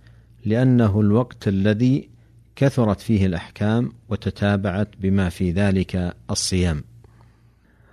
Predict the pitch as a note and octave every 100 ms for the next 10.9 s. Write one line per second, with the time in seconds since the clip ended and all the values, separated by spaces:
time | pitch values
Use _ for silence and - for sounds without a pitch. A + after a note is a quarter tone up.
0 | _ _ _ - G#2+ A2 C3 D3 C#3+ -
1 | B2 A#2+ A2+ B2 B2+ A2+ A2+ G#2+ G#2+ G2
2 | G2 F#2+ G#2 F#2+ G2 G2+ B2+ A2+ B2 B2+
3 | - A2+ G#2 G2+ F#2 G2+ - C#3 B2 G#2
4 | F2 F2+ F2 - A2+ A2 G#2 G2 F2+ A2+
5 | A2 F#2 - F#2+ F2+ F#2 F2+ F2 F#2 F#2+
6 | F2+ F#2 - A2 G#2+ G2+ F#2 E2+ F2 -
7 | G#2+ B2+ D#3 - _ - _ _ _ -
8 | C3+ D3 C3 A#2 - C3 B2 A2 G#2 F#2
9 | - A2 F#2 - - - _ _ - -
10 | C#3 - B2+ A2 G#2+ A2+ A#2 B2